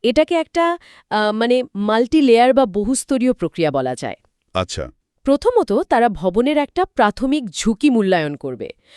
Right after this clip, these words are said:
Speaker 1: মানে, একটা প্রিলিমিনারি রিস্ক অ্যাসেসমেন্ট।
Speaker 2: আচ্ছা, এই মূল্যায়নটা আসলে কি? মানে, এটা কিভাবে করবে? তারা কি ভারী যন্ত্রপাতি নিয়ে চলে আসবে, নাকি অন্য কিছু?
Speaker 1: ব্যাপারটা আসলে তার চেয়েও সহজ। এটাকে একটা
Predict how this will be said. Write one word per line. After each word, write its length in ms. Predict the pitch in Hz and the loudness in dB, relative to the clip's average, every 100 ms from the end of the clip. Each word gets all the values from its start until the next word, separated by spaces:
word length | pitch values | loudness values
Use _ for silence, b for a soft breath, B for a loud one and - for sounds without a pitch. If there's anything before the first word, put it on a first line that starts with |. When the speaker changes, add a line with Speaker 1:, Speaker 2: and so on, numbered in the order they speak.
| b b | b b
Speaker 1:
মানে, 180 | 269 294 302 | 0 0 0
একটা 200 | 233 - 277 | -4 -4 -2
প্রিলিমিনারি 580 | 247 240 254 254 254 254 | 0 0 2 2 0 2
রিস্ক 280 | 196 240 - | 2 0 -2
অ্যাসেসমেন্ট। 600 | 170 165 147 147 117 - - | -6 -6 -6 -8 -12 -14 -10
Speaker 2:
আচ্ছা, 200 | 98 139 | -8 -6
এই 140 | 104 104 | -4 -4
মূল্যায়নটা 580 | 98 98 113 147 165 180 | -2 0 2 2 0 -4
আসলে 260 | 160 185 185 | -4 -6 -6
কি? 220 | - 151 80 - _ _ - | -6 -8 -8 -18 _ _ -6
মানে, 160 | 117 117 113 | -2 -2 -4
এটা 160 | 175 - | -8 -6
কিভাবে 300 | 208 220 226 | -4 -2 -2
করবে? 320 | 123 76 69 64 _ _ _ - | -4 -4 -8 -16 _ _ _ -2
তারা 160 | 131 | -2
কি 100 | 147 160 - | -2 -6 -6
ভারী 220 | 92 117 127 | -4 -2 -2
যন্ত্রপাতি 560 | 98 104 123 147 147 | -4 -6 -4 -4 -4
নিয়ে 160 | 160 170 | -4 -4
চলে 260 | - 101 147 | -2 0 0
আসবে, 260 | 202 - - _ _ - | -2 -10 -12 _ _ -8
নাকি 180 | 147 - | -6 -2
অন্য 180 | 208 226 | -2 -2
কিছু? 260 | 220 - 71 60 _ _ - | -4 -10 -12 -16 _ _ -12
Speaker 1:
ব্যাপারটা 460 | 160 202 339 392 415 | -4 -2 -2 -2 -4
আসলে 260 | 381 381 415 - | -4 -4 -4 -4
তার 180 | 208 | -4
চেয়েও 280 | 220 302 294 | -4 -2 -2
সহজ। 420 | - 165 135 - - - b b b - | -2 -8 -8 -10 -14 -16 b b b -4
এটাকে 300 | 262 330 349 | 0 0 0
একটা 220 | 349 - | -2 -2